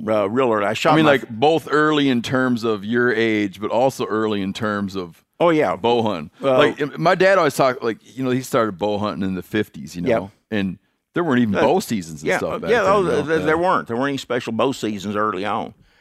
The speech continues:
Speaker 1: And there were only two of us in the whole county that, uh, that shot a bow. Me
Speaker 2: Really?
Speaker 1: and the guy I ended up hunting with, he was a World War Two vet named James Hayes. And, uh, w-, we could shoot a bullfrog and, and get a picture on the front page of the paper. I mean, big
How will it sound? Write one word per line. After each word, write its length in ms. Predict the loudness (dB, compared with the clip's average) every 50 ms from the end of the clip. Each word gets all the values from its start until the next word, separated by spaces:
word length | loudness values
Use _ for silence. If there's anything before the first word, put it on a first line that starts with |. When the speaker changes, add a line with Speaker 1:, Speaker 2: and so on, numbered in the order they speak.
| _ _ -4
Speaker 1:
And 120 | -2 0
there 120 | 2 4
were 100 | 4 4
only 160 | 2 2 0 -2
two 260 | -2 -2 0 0 0
of 120 | 0 -2
us 80 | -6 -8
in 60 | -6
the 40 | -4
whole 180 | -4 -4 -6
county 440 | -6 -6 -4 -4 -2 -2 -2 -4 -4
that, 340 | -6 -6 -8 -8 _ _ -8
uh, 140 | -6 -6 -6 -8 _ _ _ _ _ _ _ _
that 80 | -10 -10
shot 260 | -6 -2 -2 0 0 -2
a 60 | -4
bow. 380 | -4 -2 -2 -2 -2 -4 -8 _ _ _ _ _ _ _ _ _ _ _ -8
Me 140 | -4 0 2
Speaker 2:
Really? 180 | 4 6 6
Speaker 1:
and 80 | 4 2
the 60 | 2
guy 240 | 2 2 2 4 2
I 40 | 2
ended 180 | 0 -2 -4 -2
up 40 | -2
hunting 220 | -2 0 0 -2
with, 200 | -2 -4 -4 -4
he 100 | -4 -4
was 180 | -6 -6 -8 -8
a 160 | -8 -10 -10 _ _ _ _ _ -4
World 220 | -2 0 0 0
War 140 | -2 -4 -6
Two 180 | -6 -6 -8 -6
vet 200 | -4 -6 -6 -6
named 180 | -6 -8 -6 -6
James 320 | -6 -6 -6 -6 -8 -6
Hayes. 480 | -4 -4 -2 -4 -4 -8 -12 -18 -20 _ _ _ _ _ _ _ _ _ _ _ _
And, 460 | -12 -10 -10 -8 -8 -8 -8 -8 -6
uh, 340 | -6 -4 -4 -4 -6 -8 -10 -16 _ _ _ _
w-, 260 | -10 -6 -4 -4 -2
we 200 | -2 0 -2 -2
could 160 | -2 -4 -8
shoot 200 | -6 -4 -4 -4
a 40 | -6
bullfrog 720 | -4 -4 -2 -2 -2 -4 -4 -4 -4 -4 -4 -6 -8 -10 _ _ _ _ _ _ _ _ -10
and, 180 | -8 -8 -6 -6
and 140 | -6 -4
get 100 | -4 -4
a 60 | -4 -4
picture 340 | -4 -4 -4 -4 -4 -8
on 60 | -8 -8
the 60 | -8
front 240 | -8 -10 -10 -8 -6
page 240 | -6 -4 -4 -6
of 60 | -10 -12
the 40 | -8 -6
paper. 240 | -6 -6 -6 -8 -8
I 100 | -6 -4
mean, 140 | -4 -4 -4
big 200 | -4 -4 -4